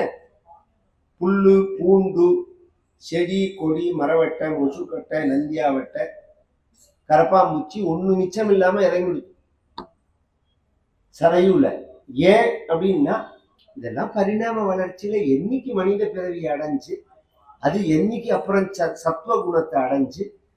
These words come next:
அதுக்கப்புறம் என்னைக்கு ஞானத்தை அடைஞ்சு, அப்புறம் எப்ப மோட்சத்தை அடையிறது? ஒரே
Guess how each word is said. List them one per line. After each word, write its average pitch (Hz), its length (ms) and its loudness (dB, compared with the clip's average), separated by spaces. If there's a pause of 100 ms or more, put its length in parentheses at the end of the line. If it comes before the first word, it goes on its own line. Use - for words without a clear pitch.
(180)
அதுக்கப்புறம் 220 560 0
என்னைக்கு 208 420 0
ஞானத்தை 180 500 0
அடைஞ்சு, 151 340 -2
அப்புறம் 226 340 -4
எப்ப - 200 -4 (100)
மோட்சத்தை 220 480 -10
அடையிறது? 180 460 -12 (600)
ஒரே 160 320 2